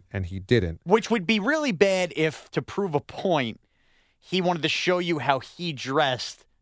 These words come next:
Speaker 2: missing the bit of the shirt, I guess,
Speaker 1: Now,
Speaker 2: right?
Speaker 1: I, I do want it very clear. I like Moist. Okay?
Speaker 2: We know you like Moist.
Speaker 1: I like Moist Pork. I got a, had a good time with him. I didn't even bring up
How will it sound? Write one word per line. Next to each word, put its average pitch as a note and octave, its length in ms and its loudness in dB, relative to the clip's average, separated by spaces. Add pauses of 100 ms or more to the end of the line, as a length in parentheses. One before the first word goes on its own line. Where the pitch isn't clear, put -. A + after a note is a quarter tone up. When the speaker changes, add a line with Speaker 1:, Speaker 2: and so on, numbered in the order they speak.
Speaker 2:
missing D3 500 -4
the C3 100 -2
bit B2 240 -2
of G#2+ 140 -8
the A2+ 100 -4
shirt, G2 400 -4
I F#2+ 80 -4
guess, - 280 -16
Speaker 1:
Now, G#3 200 10
Speaker 2:
right? D#3 100 -4 (100)
Speaker 1:
I, F#3+ 200 10
I G3 100 10
do G#3+ 300 8
want C4 420 6
it A#3+ 220 0
very F#3+ 580 8
clear. D3+ 400 2 (160)
I D3+ 120 10
like D3+ 420 6
Moist. D#2 520 -6 (1000)
Okay? G3 480 8 (200)
Speaker 2:
We D3+ 120 -2
know D#3 80 4
you D#3+ 140 2
like C#3 220 0
Moist. G#2+ 360 -2
Speaker 1:
I D#3 160 10
like G3+ 380 6
Moist A#3 380 4
Pork. G3 520 4
I C#3+ 80 8
got C#3 200 6
a, C3+ 120 4
had C3+ 120 4
a C3+ 60 6
good G#3 240 4
time G3+ 240 8
with F#3+ 140 8
him. F3 120 4
I C#3+ 80 6
didn't A3 180 4
even G3 220 2
bring D#3+ 440 4
up D#3+ 180 8